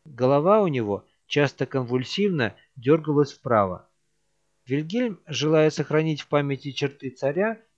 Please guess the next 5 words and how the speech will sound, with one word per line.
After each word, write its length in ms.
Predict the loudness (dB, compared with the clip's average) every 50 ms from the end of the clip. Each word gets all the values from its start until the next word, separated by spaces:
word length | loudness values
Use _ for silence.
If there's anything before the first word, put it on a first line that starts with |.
| _ -20
попросил 500 | -12 -4 0 0 0 0 0 0 0 0
его 240 | 0 0 -2 -4 -2
позволить 640 | 0 0 0 0 0 0 2 2 2 2 0 -4
ученику 580 | -8 -10 -10 -10 -8 -10 -10 -10 -10 -10 -8 -4
Рембрандта 800 | -2 0 0 0 -2 -2 -4 -4 -4 -4 -4 -2 -2 -2 -2